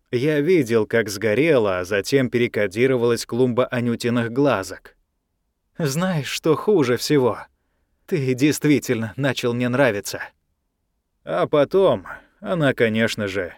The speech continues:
отключилась. Тридцать пять.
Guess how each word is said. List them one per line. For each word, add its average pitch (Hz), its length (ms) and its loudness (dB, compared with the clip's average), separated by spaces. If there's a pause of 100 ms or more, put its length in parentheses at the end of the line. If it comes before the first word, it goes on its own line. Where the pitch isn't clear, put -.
(120)
отключилась. 113 1040 -4 (1600)
Тридцать - 640 -2
пять. - 580 -2